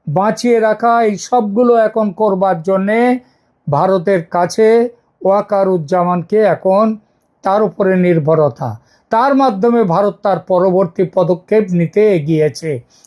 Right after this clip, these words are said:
এই অবস্থায় তার কোনো অবাঞ্ছিত ঘটনা ঘটলে ভারতকে ঝাঁপিয়ে পড়তেই হবে। আগামী কয়েকদিনের মধ্যে খুব দ্রুত কিছু ঘটনা ঘটবে বলে মনে হচ্ছে,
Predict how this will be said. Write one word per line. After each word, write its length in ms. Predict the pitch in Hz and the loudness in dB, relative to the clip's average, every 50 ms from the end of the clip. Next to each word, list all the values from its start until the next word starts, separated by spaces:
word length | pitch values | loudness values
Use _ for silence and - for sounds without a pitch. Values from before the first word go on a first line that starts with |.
| _ | _
এই 200 | - 226 254 277 | 0 0 2 2
অবস্থায় 640 | 277 269 262 254 254 254 - - 214 180 143 135 123 - _ _ _ _ _ | 2 2 2 2 0 -2 -2 -4 -2 -2 -2 -2 -4 -10 _ _ _ _ _
তার 380 | - 202 196 233 254 269 269 254 | -4 -2 0 0 0 0 0 -2
কোনো 640 | 262 - 220 226 226 226 233 240 226 190 156 139 - _ _ _ _ _ _ | -2 -2 0 0 2 2 2 2 2 0 0 -2 -6 _ _ _ _ _ _
অবাঞ্ছিত 600 | 196 202 208 240 277 302 302 254 - 254 262 208 247 | 0 0 2 2 0 0 -2 -2 -2 -2 -2 0 0
ঘটনা 500 | 233 190 185 208 202 220 214 208 190 170 | 0 2 0 0 0 0 0 0 0 -2
ঘটলে 640 | 156 - - 185 160 - 214 226 247 262 269 277 269 - _ _ _ _ - 175 | -4 -6 -10 -10 -6 -2 0 2 4 2 2 0 -4 -10 _ _ _ _ -6 -2
ভারতকে 600 | 143 147 170 180 185 175 - _ - 208 196 156 | -2 0 0 0 -2 -4 -4 _ -4 -2 -2 -2
ঝাঁপিয়ে 540 | 117 110 170 170 170 - 190 190 196 208 214 208 - - | -2 -2 -2 -2 -2 -2 0 0 2 2 0 -2 -2 0
পড়তেই 540 | 185 180 165 - - _ 190 185 180 180 | 0 0 0 -2 -4 _ 0 2 2 2
হবে। 460 | 156 123 151 175 156 170 160 143 120 120 - _ _ _ _ _ _ - - | 2 2 2 0 2 0 0 0 -2 -4 -10 _ _ _ _ _ _ -6 -4
আগামী 340 | 214 226 240 254 254 262 254 | -2 0 2 2 2 2 0
কয়েকদিনের 640 | 262 254 254 269 285 277 233 226 294 294 294 285 262 | 0 0 0 2 2 0 0 0 0 2 2 2 2
মধ্যে 500 | 247 247 247 202 180 175 175 147 127 120 - _ _ _ _ _ _ _ - | 2 2 0 0 -2 -2 -2 -2 -2 -4 -8 _ _ _ _ _ _ _ -2
খুব 260 | - 302 269 202 170 | 0 0 0 0 -2
দ্রুত 320 | 165 220 277 320 285 226 320 285 247 175 127 107 - _ _ _ _ _ _ _ _ _ | 0 2 2 2 2 2 2 2 2 2 0 -2 -6 _ _ _ _ _ _ _ _ _
কিছু 260 | - 240 185 - 240 | -2 -2 0 0 -2
ঘটনা 540 | 202 165 156 185 196 - 214 202 196 190 180 | -2 0 0 -2 0 0 0 0 0 0 -2
ঘটবে 540 | 156 131 123 170 196 170 160 165 196 196 196 | -2 0 0 0 0 0 0 0 2 2 2
বলে 460 | 175 175 185 180 190 202 214 220 233 - _ _ _ _ _ 175 | 2 2 2 2 2 2 2 0 -2 -4 _ _ _ _ _ -2
মনে 300 | 165 170 175 175 175 165 | 0 2 2 2 2 2
হচ্ছে, 600 | 131 156 190 170 - - - 185 160 147 143 143 | 2 2 0 -2 -2 -4 -2 0 2 2 0 -2